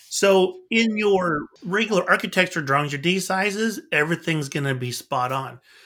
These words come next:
<clears throat> The zero point zero two percent is important because it's not gonna just be anchored to a specific architectural size. There's people who print, like, boilerplates and, um, or Navy yards or shipbuilding yards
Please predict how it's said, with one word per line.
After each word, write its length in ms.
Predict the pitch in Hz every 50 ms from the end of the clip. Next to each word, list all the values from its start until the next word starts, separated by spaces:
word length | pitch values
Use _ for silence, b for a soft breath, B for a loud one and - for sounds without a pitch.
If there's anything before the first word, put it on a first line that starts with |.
| B B B B B _
<clears throat> 0 |
The 720 | 233 - - 233 269 196 165 175 - - 202 180 156 151 160
zero 320 | 151 147 175 208 247 262
point 500 | 240 - 214 196 185 170 160 170 - -
zero 520 | 143 151 170 175 170 165 156 151 151 - 180 -
two 160 | - 208 220
percent 500 | - 175 156 131 - - 135 131 139 139
is 160 | 180 147 135
important 640 | 143 139 135 131 - - 170 165 175 170 170 156 147
because 380 | - 143 - 156 143 131 135 - -
it's 200 | - 147 - -
not 240 | - 175 170 175 170
gonna 220 | 180 170 160 151 139
just 260 | 135 139 139 - -
be 180 | 147 147 - 156
anchored 420 | 156 156 147 - 143 135 127 127
to 340 | - - 160 151 147 135 139 B B B B _
a 40 | -
specific 680 | - - _ 156 131 - - 185 180 - 160 135 - _ -
architectural 600 | 156 151 - 147 131 - 143 127 127 - 120 117
size. 480 | - - 185 190 185 147 113 110 - b b b b b b b -
There's 200 | 185 240 240 233
people 380 | - 208 208 190 196 185 160
who 180 | 147 151 151 135
print, 360 | - - 160 156 151 143 - _ _ _
like, 260 | 127 127 123 120 117
boilerplates 840 | 120 139 170 190 190 190 185 185 - 170 170 175 175 180 170 - - 180
and, 260 | - 139 135 139 - - - _ -
um, 420 | 143 139 135 135 135 127 131 160 - -
or 400 | 143 147 147 143 139 135 135 B B B B B _
Navy 400 | - 143 151 170 185 185 180 190
yards 540 | 180 170 160 151 151 151 151 151 139 - -
or 280 | 381 143 143 135 135 131
shipbuilding 640 | 131 - - 190 190 - - 160 151 139 139 135 131
yards 340 | 127 120 123 127 131 131